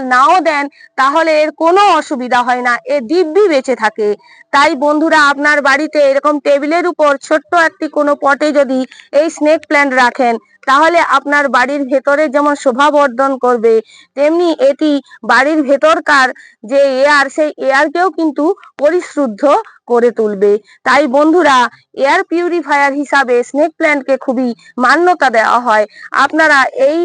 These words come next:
গাছটিকেও আপনার বাড়িতে নিয়ে আসুন এবং এইটিও আপনার বে-, বাগানে মানে স্থান দিন। এরপর বলছি, এটি হলো একটি গাছ, হলো এর নাম মনস্টেরা গাছ। এটি মানি প্ল্যান্টেরই মতো,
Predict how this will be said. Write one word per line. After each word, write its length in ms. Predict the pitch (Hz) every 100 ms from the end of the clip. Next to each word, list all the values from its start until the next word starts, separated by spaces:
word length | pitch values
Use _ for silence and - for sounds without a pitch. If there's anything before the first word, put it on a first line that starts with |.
| 370 _ -
গাছটিকেও 540 | 247 254 - 302 349 381 -
আপনার 280 | 262 254 254
বাড়িতে 320 | 240 247 240 262
নিয়ে 300 | 240 240 240
আসুন 340 | 254 262 381 523 - -
এবং 240 | 254 233 311 -
এইটিও 460 | 262 254 277 320 480 - -
আপনার 340 | - 240 247 247
বে-, 240 | 226 226 208
বাগানে 380 | 214 220 233 285 523 _ _ _ _ - 226
মানে 160 | 220
স্থান 320 | 220 - 254 240
দিন। 200 | 214 202 202 - _ _ -
এরপর 420 | 277 320 302 330 311
বলছি, 240 | 302 - 311 262
এটি 160 | 294 359
হলো 200 | 370 320
একটি 320 | 302 285 - 269
গাছ, 240 | 254 269 277
হলো 180 | 262 277 277
এর 80 | 285
নাম 200 | 269 285
মনস্টেরা 680 | 262 269 330 - 269 220 190
গাছ। 240 | 185 190 _ - - - -
এটি 180 | 262 311 330
মানি 260 | 269 269 339
প্ল্যান্টেরই 480 | 349 339 330 349 339
মতো, 300 | 311 285